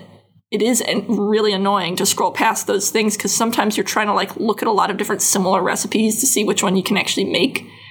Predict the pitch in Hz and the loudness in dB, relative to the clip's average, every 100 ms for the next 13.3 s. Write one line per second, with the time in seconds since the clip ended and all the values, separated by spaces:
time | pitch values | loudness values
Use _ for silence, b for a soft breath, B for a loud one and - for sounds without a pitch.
0 | B _ 233 226 220 240 277 202 196 226 | B _ -4 0 0 0 0 2 2 2
1 | 208 196 - - 196 196 190 - 220 196 | 0 0 0 0 2 2 0 0 0 0
2 | 180 180 190 185 180 165 147 - - 269 | 2 2 2 2 0 0 0 -2 0 2
3 | 247 220 214 269 233 247 240 233 233 233 | 2 0 -2 0 2 2 2 2 2 2
4 | 226 - 208 202 202 196 - - 233 220 | -2 0 -2 0 0 -2 -4 -2 0 2
5 | 190 165 - - - B B B _ - | 0 -2 -2 -2 -4 B B B _ -2
6 | 240 196 294 240 - 233 208 - 214 214 | 0 0 0 -2 0 0 0 0 -2 0
7 | 220 - - - 214 202 - - 226 202 | -2 -4 -6 -2 0 0 -4 0 2 2
8 | 180 220 202 185 190 - 220 170 170 208 | 0 0 0 0 -2 -4 -2 0 0 0
9 | 160 190 - 160 175 - - - - 240 | -2 -2 -2 -2 -4 -10 -18 -4 0 2
10 | - 208 196 - - 202 - 147 220 - | 2 0 0 -2 -2 -2 0 -2 -2 -6
11 | _ - 151 - - B B B B B | _ -4 -2 -2 -4 B B B B B
12 | _ - - - 202 - - 220 208 - | _ -6 -2 0 -2 -10 -2 2 2 2
13 | 156 165 208 | 0 0 -2